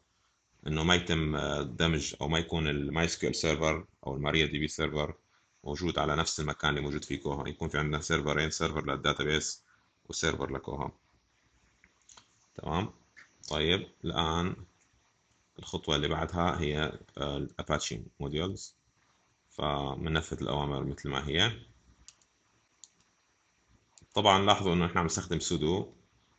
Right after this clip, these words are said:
وأنا كوني روت يوزر ماني محتاج إني أستخدم سودو، بس، آه،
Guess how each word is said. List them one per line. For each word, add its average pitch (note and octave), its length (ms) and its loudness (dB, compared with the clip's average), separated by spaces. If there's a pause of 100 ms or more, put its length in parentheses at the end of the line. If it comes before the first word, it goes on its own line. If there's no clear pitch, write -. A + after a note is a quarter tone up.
(100)
وأنا G#2+ 140 4
كوني G2 300 4
روت A2 240 2
يوزر E2+ 420 4
ماني F#2+ 140 6
محتاج F2 220 2
إني D#2+ 100 0
أستخدم D#2+ 280 -6
سودو، D2+ 360 -2
بس، D#2 300 -6
آه، D2+ 280 -4